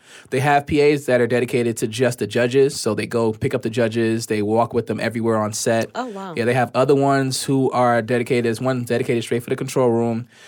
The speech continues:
Speaker 1: There's another one who works with just the judges, like the special judges,
Speaker 2: Mm-hmm.
Speaker 1: or, um,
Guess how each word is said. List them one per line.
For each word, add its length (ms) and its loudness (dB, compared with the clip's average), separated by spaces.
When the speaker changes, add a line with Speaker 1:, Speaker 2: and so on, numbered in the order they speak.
Speaker 1:
There's 560 0
another 500 2
one 440 2
who 720 0
works 260 -2
with 180 0
just 280 -4
the 40 -4
judges, 460 0
like 120 -2
the 60 -8
special 320 -4
judges, 120 0
Speaker 2:
Mm-hmm. 640 -2
Speaker 1:
or, 420 0
um, 420 -6